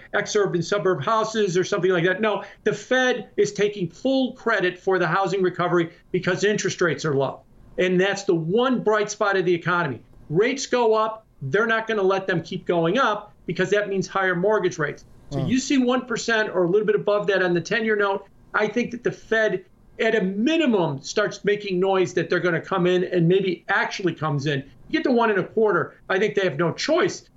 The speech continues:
Speaker 1: but to probably start to try, 'cause the market will get very worried that yields won't stop at one and a quarter if we get that high.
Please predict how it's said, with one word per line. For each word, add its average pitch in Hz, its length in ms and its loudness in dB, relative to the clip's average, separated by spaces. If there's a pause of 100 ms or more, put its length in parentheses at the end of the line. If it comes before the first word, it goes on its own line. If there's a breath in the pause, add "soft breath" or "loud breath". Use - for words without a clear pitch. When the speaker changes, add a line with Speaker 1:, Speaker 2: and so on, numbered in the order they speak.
(120)
Speaker 1:
but 190 160 0
to 190 60 2
probably 185 460 0
start - 320 -2
to 170 80 -2
try, 170 500 0 (180)
'cause 190 160 -2
the 208 80 0
market 233 380 0
will 262 80 -2
get 170 220 0
very 196 440 0
worried 175 640 0 (360)
that 175 340 -2
yields 196 420 2
won't 190 320 0
stop - 640 -2
at 175 140 0
one 175 180 0
and 160 100 -2
a 147 40 -4
quarter 170 340 -2 (100)
if 254 240 -4
we 240 140 2
get 185 240 0
that 165 180 0
high. 135 200 -4